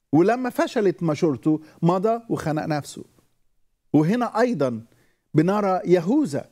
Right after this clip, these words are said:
الذي أراد أن يسلم المسيح وباع سيده، لكنه شعر إنه هناك خطأ قد عمله،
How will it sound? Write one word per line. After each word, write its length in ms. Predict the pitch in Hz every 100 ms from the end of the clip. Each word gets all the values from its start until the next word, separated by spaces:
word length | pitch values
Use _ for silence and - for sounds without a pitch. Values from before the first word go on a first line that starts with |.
| _ _ -
الذي 380 | 160 202 190 208
أراد 380 | 180 202 262 226
أن 240 | 202 180
يسلم 500 | 165 151 226 214 175
المسيح 600 | 147 143 - 160 - - _ - _
وباع 1200 | - 151 165 160 - - - 143 180 277 302 175 - -
سيده، 600 | - 147 147 131 120 120 _ _ -
لكنه 800 | 165 180 240 233 214 208 196 180 _ _ _ _ -
شعر 600 | - 285 269 196 135 117 - _ _ _ _ _ _ 190
إنه 480 | 202 190 185 180 175 -
هناك 640 | 170 180 185 196 180 180 _ _ _ _ _ _ _ _ _ _ _
خطأ 560 | - - 208 208 156 - _ -
قد 240 | 143 131
عمله، 460 | 123 135 123 113